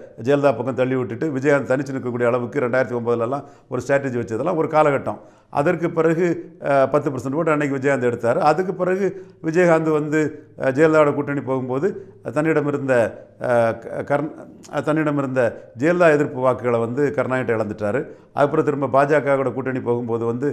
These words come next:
தன்னிடம் உள்ள பாஜக எதிர்ப்பு கிறிஸ்தவ முஸ்லீம் வாக்குகளை இழந்துட்டாரு. அப்போவே பாமக கூட்டணி இருந்தனால தலித் வாக்குகளை இழந்துட்டாரு. அது பிறகு திருமாவளவன் கூட கூட்டணி போகும்போது வ-,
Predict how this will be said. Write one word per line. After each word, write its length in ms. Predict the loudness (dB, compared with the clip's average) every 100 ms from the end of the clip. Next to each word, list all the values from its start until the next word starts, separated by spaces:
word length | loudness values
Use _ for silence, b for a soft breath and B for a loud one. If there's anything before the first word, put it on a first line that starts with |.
| -6 B
தன்னிடம் 260 | -4 -2 0
உள்ள 120 | -2
பாஜக 400 | 4 4 4 2
எதிர்ப்பு 340 | 2 0 -4 -8
கிறிஸ்தவ 260 | -6 -6
முஸ்லீம் 260 | -6 -6 -2
வாக்குகளை 360 | -2 0 -2 -2 B B
இழந்துட்டாரு. 480 | -4 -4 -2 -2 -2 -4 B B
அப்போவே 340 | -4 0 0
பாமக 520 | 2 4 4 2 2 -2
கூட்டணி 300 | -4 -4 -4
இருந்தனால 460 | -4 -2 -2 0
தலித் 300 | 0 -2 0
வாக்குகளை 380 | -2 0 0 -2 -2 B
இழந்துட்டாரு. 520 | -4 -4 -2 -2 -2 -2
அது 200 | -4 -2
பிறகு 500 | -2 -2 -4 -8 -10
திருமாவளவன் 400 | -4 2 2 2
கூட 80 | -2
கூட்டணி 300 | -4 -6 -4
போகும்போது 380 | -4 -4 -4
வ-, 120 | -4